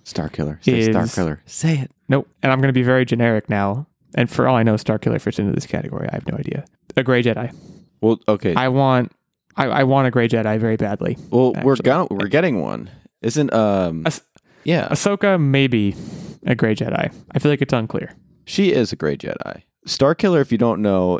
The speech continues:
Speaker 1: is the main character you play
Speaker 2: Force
Speaker 1: as
Speaker 2: Awakens guy. Yeah.
Speaker 1: in the, yeah, in the Force Unleashed. And yes, he's, he work, he works under Darth Vader, so there is some ties there. But I just say we, I wanna follow, like,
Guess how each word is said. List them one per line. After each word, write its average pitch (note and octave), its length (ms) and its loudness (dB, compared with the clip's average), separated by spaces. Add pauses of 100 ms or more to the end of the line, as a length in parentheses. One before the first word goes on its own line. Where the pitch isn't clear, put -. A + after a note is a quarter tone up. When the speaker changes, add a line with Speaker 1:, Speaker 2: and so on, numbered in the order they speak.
(100)
Speaker 1:
is F#2+ 380 2
the F#2+ 480 0 (220)
main G#2+ 280 -2
character G#2+ 400 0
you F#2+ 120 2
play G#2 200 0
Speaker 2:
Force F#2+ 100 4
Speaker 1:
as F#2 120 4
Speaker 2:
Awakens B2 380 0
guy. - 280 -2 (340)
Yeah. A2+ 200 0
Speaker 1:
in A#2+ 120 4
the, A2+ 160 2
yeah, A2 140 4
in F#2+ 60 0
the F2+ 100 0
Force A2 300 0
Unleashed. F#2 580 -2 (240)
And F2+ 720 2 (460)
yes, B2 380 2
he's, G#2 800 0 (320)
he G#2+ 160 -4
work, G#2 300 0
he G#2+ 120 0
works G2+ 320 0
under F#2 440 0 (240)
Darth F#2 240 2
Vader, F#2 280 2
so - 160 -6
there F2+ 160 2
is G2 100 2
some F2+ 180 -4
ties F#2 380 -4
there. A#2 180 0
But - 200 -4
I A#2 100 -2
just D3 260 -2
say A#2+ 400 2 (360)
we, A#2 200 2 (100)
I G#2+ 80 2
wanna F3+ 240 0
follow, A2 640 0
like, F#2 320 -4